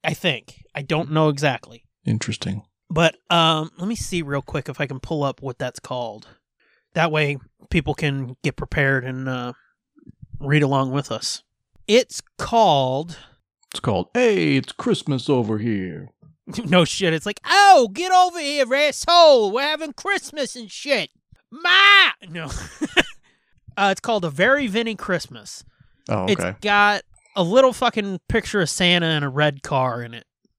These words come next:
Speaker 2: Mm.
Speaker 1: And it's by Larry Kelter. So go look that up. Like I said, last time I checked, it was still free. But yeah, that should be fun. I'm excited. I think it's only, like, fucking fifteen pages, too.
Speaker 2: Oh, nice.
Speaker 1: So that'll be a quick, easy read. Let's see.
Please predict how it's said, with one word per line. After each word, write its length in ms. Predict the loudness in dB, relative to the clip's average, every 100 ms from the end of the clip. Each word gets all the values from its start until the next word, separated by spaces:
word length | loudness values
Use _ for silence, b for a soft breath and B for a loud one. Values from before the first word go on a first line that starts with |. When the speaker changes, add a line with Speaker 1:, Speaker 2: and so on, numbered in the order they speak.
| _
Speaker 2:
Mm. 300 | -4 -2 -2 -4 _
Speaker 1:
And 140 | -4 -4
it's 100 | -2
by 200 | 0 2
Larry 380 | 4 4 4 0
Kelter. 400 | -2 -4 -4 -10
So 120 | -6
go 160 | 0
look 220 | 2 2 0
that 180 | 0
up. 200 | 0 -2 -8 -10
Like 200 | 0 2
I 60 | 2
said, 200 | -2 -2
last 260 | 0 0
time 160 | 0 -2
I 80 | -2
checked, 480 | -2 0 0 -2 -20 b b b b b
it 140 | 0 0
was 160 | 0
still 260 | 0 2 0
free. 520 | 0 -2 -2 -2 -4 _ _ _ -2
But 160 | 0
yeah, 320 | 2 2 0 -4 _ _ _
that 100 | -8
should 220 | -2 -2 0
be 120 | 0
fun. 360 | 0 2 2
I'm 140 | 0 -4
excited. 400 | -4 0 2 2
I 40 |
think 200 | -2 -2
it's 100 | -2
only, 200 | 0 0
like, 180 | 0 -4
fucking 300 | -4 -4 -4
fifteen 420 | -4 -4 -2 -6
pages, 440 | -2 0 0 -2 -6
too. 360 | -4 -2 -4 -10 _ _
Speaker 2:
Oh, 160 | -2 -2
nice. 400 | -2 -6 -10 -18 _ _ _
Speaker 1:
So 180 | -8 0 2
that'll 140 | 2
be 80 | 0
a 80 | -4
quick, 440 | -8 -2 -2 -2
easy 320 | -4 -2 -4
read. 520 | -4 -4 -4 -6 -12 -18 B B B -20
Let's 180 | -16
see. 380 | -14 -12 -14 -16